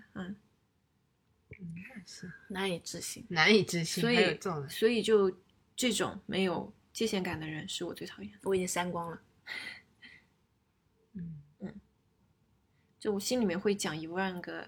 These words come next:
Speaker 1: “How dare you”。
Speaker 2: 嗯。
Speaker 3: Try to speak up，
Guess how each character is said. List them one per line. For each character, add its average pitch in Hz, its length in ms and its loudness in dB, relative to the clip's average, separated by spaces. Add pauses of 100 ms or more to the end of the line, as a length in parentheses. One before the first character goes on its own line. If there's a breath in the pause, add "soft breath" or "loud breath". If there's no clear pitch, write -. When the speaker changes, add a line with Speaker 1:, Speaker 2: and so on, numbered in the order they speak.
(120)
Speaker 1:
“How 196 320 -4
dare 185 240 -6
you”。 202 220 -10 (880 soft breath)
Speaker 2:
嗯。 196 420 4 (440 loud breath)
Speaker 3:
Try 233 300 8
to 240 140 0
speak 226 480 -2
up， - 280 4